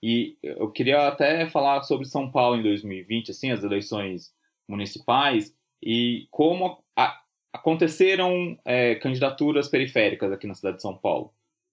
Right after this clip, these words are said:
E muito de mulher, assim, muitas mulheres periféricas foram pras, pra essas candidaturas legislativas e, é, a, a participação delas foi muito interessante pra movimentação das discussões. É,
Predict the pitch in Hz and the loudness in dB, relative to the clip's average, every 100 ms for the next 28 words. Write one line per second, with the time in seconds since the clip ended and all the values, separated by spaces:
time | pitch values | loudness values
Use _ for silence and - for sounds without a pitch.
0 | _ - - - 110 117 113 135 135 214 | _ -20 -12 0 2 2 0 -2 2 2
1 | 226 165 170 160 117 92 92 113 107 180 | 2 0 2 4 4 2 -2 -6 -2 -2
2 | 220 180 165 143 127 127 123 117 - 101 | 0 -2 0 0 0 0 -2 -2 0 2
3 | 113 131 135 - _ _ _ _ - 143 | 2 -2 -6 -8 _ _ _ _ 0 4
4 | 156 170 170 165 147 139 139 143 - 135 | 4 4 2 0 2 4 2 -2 -4 -4
5 | 135 131 131 127 123 127 113 107 101 95 | -4 -6 -6 -2 -2 2 2 4 4 2
6 | 87 - 104 101 101 95 160 175 120 101 | -2 -2 -2 0 -2 0 2 2 2 -4
7 | - _ _ - 123 135 - _ - 127 | -8 _ _ -2 2 2 0 _ -2 0
8 | - 127 135 - 123 143 139 147 165 160 | 4 4 2 0 0 2 2 0 2 2
9 | 165 180 160 175 190 175 156 156 156 - | 2 0 -2 -2 -2 2 2 0 -4 -2
10 | 156 160 160 160 165 165 156 170 175 139 | 0 0 0 -2 0 0 0 -2 0 0
11 | 120 - 110 - 85 76 - _ _ _ | -2 -8 -10 -6 -6 -8 -16 _ _ _
12 | _ - - | _ -8 -6